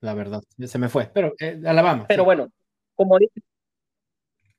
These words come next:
Speaker 2: sí, como dices, Dallas Cowboys, eh, me hubiera gustado más Caleb Farley. Bueno, ahí te, ahí te invito si quieres, ya, métete ahí para que le des toda, todo el análisis al, al,
Speaker 1: Lo voy a ver.
Speaker 2: al mock draft de Mel Kiper. Para decirte, mira,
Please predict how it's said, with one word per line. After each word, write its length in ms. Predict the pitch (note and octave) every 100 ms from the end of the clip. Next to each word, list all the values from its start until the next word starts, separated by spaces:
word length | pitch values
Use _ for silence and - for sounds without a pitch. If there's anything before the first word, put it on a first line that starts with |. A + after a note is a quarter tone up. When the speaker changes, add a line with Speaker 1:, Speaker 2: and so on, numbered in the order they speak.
| _ - _ -
Speaker 2:
sí, 140 | E3
como 220 | E3+ E3+
dices, 240 | G3 F#3+ F#3
Dallas 240 | G3+ G#3
Cowboys, 560 | A3 G#3 G#3+ G#3 - _ _ _ _
eh, 880 | C3+ C3 C3 C3 B2+ B2+ B2 B2 -
me 200 | D3+ D#3+
hubiera 160 | E3+ G3
gustado 300 | E3+ G3 F#3
más 180 | F#3+ F#3+
Caleb 280 | F#3+ F3
Farley. 320 | F#3+ A#3 B3+ A#3
Bueno, 260 | D#3 C3 - _ -
ahí 180 | F#3+
te, 100 | A3 G3+
ahí 120 | B3
te 100 | C#4+
invito 260 | C#4+ D4 C#4
si 100 | A#3
quieres, 200 | B3 A#3
ya, 120 | - - E3+
métete 340 | F#3 A3 A3
ahí 140 | G#3 G3
para 220 | G#3+ F#3+
que 180 | C3 - _ _ _
le 160 | - C#3+
des 220 | F3 F3+
toda, 500 | G3+ G3 F#3 C#3 - -
todo 160 | E3+
el 80 | F#3+
análisis 500 | D3+ D#3 F#3 F#3+ E3
al, 380 | C3+ B2 A#2+ A2
al, 160 | B2+ A#2
Speaker 1:
Lo 80 | A2
voy 120 | C#3+
a 20 | A#2+
ver. 80 | G#2+
Speaker 2:
al 80 | B2
mock 180 | D#3 D#3
draft 200 | F3+ -
de 60 | D#3+
Mel 200 | F3+ F3+
Kiper. 380 | F#3 F#3+ G#3+ - _ _ -
Para 160 | D#3
decirte, 280 | D#3+ A#3+ A#3
mira, 200 | A#3 G3+